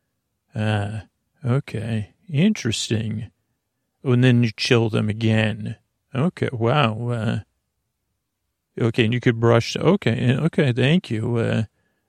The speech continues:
w-, yeah, you know, I, my favorite part of this was you, your, uh,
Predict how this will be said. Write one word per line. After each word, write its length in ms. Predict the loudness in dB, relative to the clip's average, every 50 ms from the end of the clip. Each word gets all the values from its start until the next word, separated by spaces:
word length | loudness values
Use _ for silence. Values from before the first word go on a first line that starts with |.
| _
w-, 240 | -2 -2 0 0 2
yeah, 140 | 2 2 2
you 160 | 2 2 2
know, 100 | 4 4
I, 120 | 6 4 4
my 280 | 2 2 2 2 2
favorite 340 | 4 4 2 2 2 2 2
part 200 | 2 4 4 4
of 80 | 2 0
this 220 | 0 -2 -2 -2
was 200 | -4 -4 -4 -2
you, 180 | -2 -2 -2 -2
your, 600 | -4 -4 -2 0 2 4 4 4 4 2 2 0
uh, 260 | 0 0 -2 -2